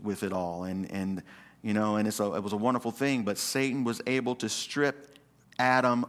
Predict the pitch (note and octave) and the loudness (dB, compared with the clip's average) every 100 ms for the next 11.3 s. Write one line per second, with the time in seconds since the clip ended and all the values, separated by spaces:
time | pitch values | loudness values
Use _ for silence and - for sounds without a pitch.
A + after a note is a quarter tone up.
0 | - B2+ A#2 B2+ B2 G#2+ A#2 A2+ A#2 C3 | 4 4 4 0 0 0 0 2 2 2
1 | B2+ A#2 G#2 G#2 - - B2+ B2+ B2+ B2 | 2 2 2 0 0 -2 -2 -2 -2 -2
2 | A#2 A#2 A#2 A2+ - A2+ A2+ A2+ G#2+ - | 0 0 2 0 -2 -2 0 -2 -4 -4
3 | A2 A2 G#2+ G#2 - - A#2+ G#2+ F#2 F2 | -2 0 -2 -4 -6 -4 0 0 -2 -8
4 | E2+ - _ - - - - - - - | -14 -18 _ -20 -20 -20 -20 -20 -20 -20
5 | - A#2+ A2+ A2 - D3+ D3+ C#3+ C3 B2+ | -4 0 0 0 2 4 4 6 4 2
6 | - - - - D3 C#3 A#2+ G#2+ G#2+ G2+ | -4 -16 -6 2 4 4 4 2 0 -2
7 | - - - - - G#2 G2+ A#2+ C3 B2 | -12 -20 -20 -20 -8 -6 -2 2 4 4
8 | A2+ A2 A#2 A#2 G#2+ - B2+ A#2 A#2 - | 2 2 2 2 0 -4 0 0 0 -4
9 | G#2+ G#2 F#2 - - G#2+ F#2+ F2 F#2 G2+ | -2 -2 -6 -10 -6 -4 -4 -4 -4 -2
10 | G2 G#2 A2 F2 F#2 G2+ G#2 G2 G2+ A2 | 0 2 2 0 -4 -4 -4 -2 0 0
11 | G#2 G2 | 0 -2